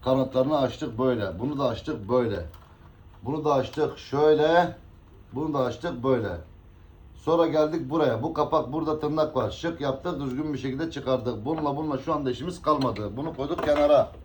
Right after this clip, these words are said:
Aldık kumandayı elimize, koyduk kenara. Üçlü şarj aleti böyle. Bataryanın bir tanesini çıkardık.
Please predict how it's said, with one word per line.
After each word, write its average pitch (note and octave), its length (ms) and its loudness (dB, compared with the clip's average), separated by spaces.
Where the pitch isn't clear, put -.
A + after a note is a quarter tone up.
Aldık D#3 380 4
kumandayı E3+ 480 6
elimize, D#3 480 2
koyduk D3 300 -2
kenara. C#3+ 460 6
Üçlü D#3+ 300 -4
şarj F3 320 2
aleti D3+ 400 2
böyle. C#3 380 0
Bataryanın D#3 420 0
bir D#3+ 80 -4
tanesini D#3 380 -2
çıkardık. C3+ 520 0